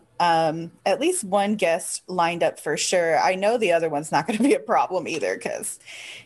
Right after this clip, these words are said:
yeah, but we have a couple cool guests coming on, one that hasn't been on here before. Uh, we're not go-, we're not gonna tell you who yet, but we, we, it is,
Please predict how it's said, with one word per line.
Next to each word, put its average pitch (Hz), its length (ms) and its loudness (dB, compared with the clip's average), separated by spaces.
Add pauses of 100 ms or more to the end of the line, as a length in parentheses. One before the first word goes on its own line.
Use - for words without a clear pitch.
yeah, 196 480 0
but 151 120 -2
we 208 120 2
have 208 160 0
a 233 60 -6
couple 233 280 -2
cool 240 280 -2
guests 202 360 -2
coming 196 340 -4
on, 185 520 0
one 165 180 2
that 190 120 -2
hasn't - 400 -2
been 214 140 0
on 175 140 2
here 185 160 -2
before. 175 1160 2 (540)
Uh, 160 460 4
we're 185 120 4
not 190 220 2
go-, 226 100 -2
we're 208 160 2
not 196 160 0
gonna 247 160 -2
tell 254 180 -4
you 320 220 -2
who 285 240 0
yet, 190 640 2
but 180 120 0
we, 190 260 -4 (100)
we, 190 320 -2
it 175 160 2
is, 180 240 -2